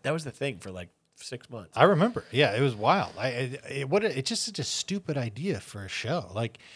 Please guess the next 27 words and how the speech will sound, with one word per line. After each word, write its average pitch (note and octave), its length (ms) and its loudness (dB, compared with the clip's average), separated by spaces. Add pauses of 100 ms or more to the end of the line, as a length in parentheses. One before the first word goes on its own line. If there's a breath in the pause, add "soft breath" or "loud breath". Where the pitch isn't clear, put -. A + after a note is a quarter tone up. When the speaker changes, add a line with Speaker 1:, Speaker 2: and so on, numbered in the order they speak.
(200 loud breath)
Speaker 2:
and G#3 160 6
if G#3 160 0
you're C4 80 2
gonna C4 300 2
do E3+ 280 2
it, C#3+ 140 4
I D3+ 80 4
guess A3 180 0
this E3 200 0
is D3 120 0
where B2 220 2
I'm G#2 140 -2
going G#2+ 240 -2
with F#2+ 100 -6
this. G#2+ 200 -4
If C#3 120 -2
you're G3+ 120 -2
gonna G3 200 2
do D3+ 220 2
it, A2+ 80 4
it's A2+ 120 0
not G3+ 120 2
necessarily D3 400 0
stupid D3 440 -4
if G#2 220 -12
everybody's A#2+ 640 -2
like, G2 360 -8